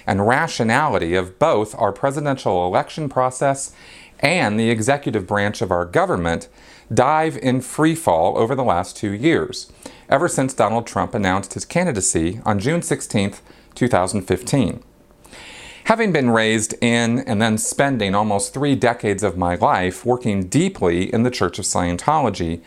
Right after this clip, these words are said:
politics was never something I paid much attention to. Who was in office and what shenanigans they got up to were things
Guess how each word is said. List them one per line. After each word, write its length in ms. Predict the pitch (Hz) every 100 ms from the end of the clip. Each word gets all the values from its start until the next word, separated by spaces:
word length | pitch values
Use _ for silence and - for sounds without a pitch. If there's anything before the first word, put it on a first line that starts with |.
| - - - - - - -
politics 960 | - 214 262 160 - 95 85 - - - - -
was 180 | 143 139
never 340 | 165 220 214
something 460 | 196 - 127 131 113
I 120 | 107
paid 300 | 107 98 92
much 220 | 87 82
attention 420 | - 131 127 - 87
to. 260 | 90 - - _ _ _ - - - -
Who 140 | - 165
was 200 | 170 156
in 120 | 113
office 560 | 98 98 - 98 95
and 140 | 98 104
what 140 | 127
shenanigans 720 | - 120 110 107 98 92 92
they 160 | 107 98
got 220 | 98 95
up 160 | 139 -
to 340 | - 87 85 82 - - -
were 120 | 165
things 480 | - 190 180 170